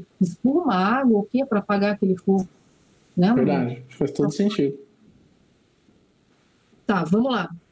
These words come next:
Speaker 1: É, já, ai, meu Deus, já são dezessete e cinquenta. Vamos nas perguntinhas aqui, então?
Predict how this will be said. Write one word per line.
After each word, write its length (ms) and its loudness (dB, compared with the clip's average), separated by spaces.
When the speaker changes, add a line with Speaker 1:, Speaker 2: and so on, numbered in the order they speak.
Speaker 1:
É, 520 -2
já, 160 2
ai, 120 2
meu 140 2
Deus, 160 0
já 80 0
são 200 0
dezessete 480 0
e 40 -20
cinquenta. 680 0
Vamos 320 0
nas 140 -2
perguntinhas 640 0
aqui, 220 -2
então? 420 -2